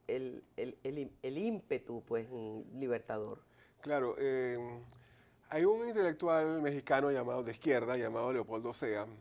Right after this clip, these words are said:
Speaker 2: que dice que el proceso de inde-, de independencia fue la ruptura con la corona española y también la ruptura con la Iglesia Católica. Y ciertamente no fue así. La independencia fue la ruptura con la co-, corona española,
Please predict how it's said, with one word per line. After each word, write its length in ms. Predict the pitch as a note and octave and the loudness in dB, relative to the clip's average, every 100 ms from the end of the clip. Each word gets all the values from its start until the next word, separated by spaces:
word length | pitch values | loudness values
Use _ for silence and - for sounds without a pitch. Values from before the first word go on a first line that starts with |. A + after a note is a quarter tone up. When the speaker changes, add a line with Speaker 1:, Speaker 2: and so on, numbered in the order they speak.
| - _ _ _ _ - | -20 _ _ _ _ -10
Speaker 2:
que 120 | A#2 | -2
dice 380 | A#2 B2+ C#3 B2+ | -2 -2 -6 -6
que 400 | C3+ B2+ A#2 A#2 | -4 -2 -2 -4
el 100 | A2+ | -6
proceso 420 | A2 G#2 A#2+ D3 | -8 -8 -8 -8
de 60 | C3 | -6
inde-, 200 | C3 A2 | -6 -6
de 80 | |
independencia 580 | G2+ A2+ A2+ A#2 B2 D#3 | -8 -6 -6 -4 -2 -2
fue 400 | D3 D3 C3 C#3+ - - - - _ | 0 0 0 -4 -12 -20 -20 -20 _
la 160 | B2+ B2 | 0 2
ruptura 480 | B2+ A#2+ F3 F#3 G3 | 2 0 2 4 2
con 160 | F3+ | 0
la 100 | C#3+ | -2
corona 420 | C3 B2+ C3+ D3+ D3+ | 0 -2 -2 0 -2
española 560 | C#3 E3+ E3+ D#3 D#3+ | -4 -4 0 2 0
y 120 | B2 | -2
también 360 | A#2+ A2 B2 D3 | -6 -6 -2 0
la 100 | C#3+ | -2
ruptura 540 | A#2 G2 E3 F#3+ G3+ G3+ - - | -4 -4 2 2 2 -2 -10 -8
con 220 | B2+ A2 | -6 -4
la 80 | A2 | -4
Iglesia 300 | A#2+ C3+ D3+ | -4 -6 -8
Católica. 520 | G#2 C#3+ A2 E2+ C#2 - _ _ _ - - _ _ - | -4 -2 -2 -8 -16 -20 _ _ _ -20 -20 _ _ -12
Y 80 | - | 0
ciertamente 600 | D#3 D#3 E3 D#3+ D#3+ D#3 | 0 2 0 -2 -2 -4
no 160 | C#3 | -4
fue 200 | C#3 C3 | -6 -8
así. 200 | B2 A2+ | -8 -8
La 80 | G2+ | -6
independencia 480 | G2+ G#2 B2 C#3 E3 | -6 -6 -4 -4 -6
fue 180 | - F#3+ | -2 0
la 120 | G3+ | 0
ruptura 500 | F#3+ C3 - A3+ B3+ | -2 -4 0 2 2
con 160 | G3 D3+ | 0 -2
la 100 | C3+ | -2
co-, 240 | B2+ A#2+ | -4 -6
corona 340 | A#2+ A#2 C3 | -6 -4 -2
española, 640 | D3 E3+ E3+ D#3 C#3 D3 | -4 -2 2 4 6 4